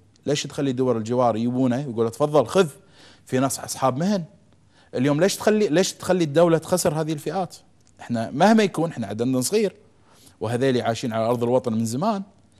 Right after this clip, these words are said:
تقول لي إحصاء خمسة وستين، إحصاء خمسة وستين، هل هو معيار؟ في ناس عندها إحصاء خمسة وستين بس ما تجنسوا إلا اليوم. إذا هذا مو معيار.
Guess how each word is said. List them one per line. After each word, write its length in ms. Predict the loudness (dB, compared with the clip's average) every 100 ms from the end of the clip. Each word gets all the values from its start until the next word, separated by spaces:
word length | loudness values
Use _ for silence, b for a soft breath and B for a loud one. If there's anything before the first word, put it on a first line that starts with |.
| b b b -4
تقول 180 | 0 2
لي 60 |
إحصاء 220 | 2 -2
خمسة 240 | -2 -2 -4
وستين، 500 | -6 -6 -4 -4 -4
إحصاء 220 | -8 -8
خمسة 260 | -6 -6 -4
وستين، 180 | -4
هل 120 | 2 4
هو 180 | 6
معيار؟ 340 | 4 2 -2 -4
في 100 | -4
ناس 200 | -4 -4
عندها 180 | 0 0
إحصاء 200 | 2 0
خمسة 280 | -2 -4 -6
وستين 220 | -4 -6
بس 160 | -4 -4
ما 60 |
تجنسوا 440 | -4 -4 -4 -4 -2
إلا 80 | -2
اليوم. 200 | -4 -8 -16 _ _ -8
إذا 160 | -6
هذا 240 | -4 -2 -2
مو 100 | 0
معيار. 340 | 2 2 2